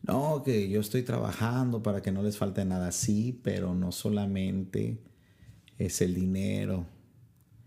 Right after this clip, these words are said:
es su persona, tiene que pasar tiempo con él.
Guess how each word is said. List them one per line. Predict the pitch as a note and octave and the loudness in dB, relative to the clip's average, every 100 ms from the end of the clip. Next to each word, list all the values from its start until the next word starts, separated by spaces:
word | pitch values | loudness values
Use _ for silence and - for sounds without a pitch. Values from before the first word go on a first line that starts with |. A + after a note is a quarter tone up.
| _ _ _ - | _ _ _ -6
es | F2+ | -4
su | - - | -2 0
persona, | G2 F#2 - G#2 A2 A#2 G#2 F2+ | 0 0 2 2 4 2 0 0
tiene | F#2 G2 F#2+ | 0 0 0
que | G2+ F#2 | -2 -2
pasar | - F#2 - G2+ G2 | -2 -2 0 -2 0
tiempo | G#2 F#2+ G#2+ G#2+ | -2 0 -2 0
con | A2 | 0
él. | A#2 C3 D#3 D3 | 2 0 0 -2